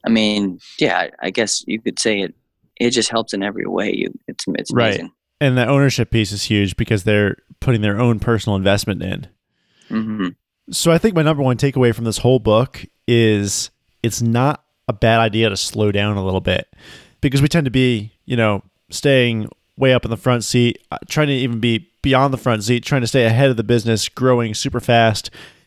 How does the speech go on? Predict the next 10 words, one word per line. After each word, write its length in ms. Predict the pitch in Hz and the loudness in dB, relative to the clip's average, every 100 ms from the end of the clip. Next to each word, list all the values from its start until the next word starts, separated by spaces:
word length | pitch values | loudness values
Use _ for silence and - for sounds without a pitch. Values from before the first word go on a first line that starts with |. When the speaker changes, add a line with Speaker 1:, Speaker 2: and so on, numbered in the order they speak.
| _ | _
Speaker 2:
taking 380 | - 175 160 131 | 0 2 2 2
big 200 | 123 113 | 2 2
risks. 560 | 113 110 - - - - _ _ _ _ - | 2 2 0 -4 -8 -8 _ _ _ _ 2
But 300 | 151 127 - _ _ _ _ _ _ | 4 4 -2 _ _ _ _ _ _
you 120 | 151 190 | 0 2
don't 240 | 220 - | 2 -2
have 420 | - - 143 143 | -16 -4 0 2
to 100 | - | 0
take 460 | 135 - 117 - - _ _ _ _ | -2 0 0 0 -8 _ _ _ _
huge 800 | - - 151 127 107 - - | -14 0 4 4 4 -4 -12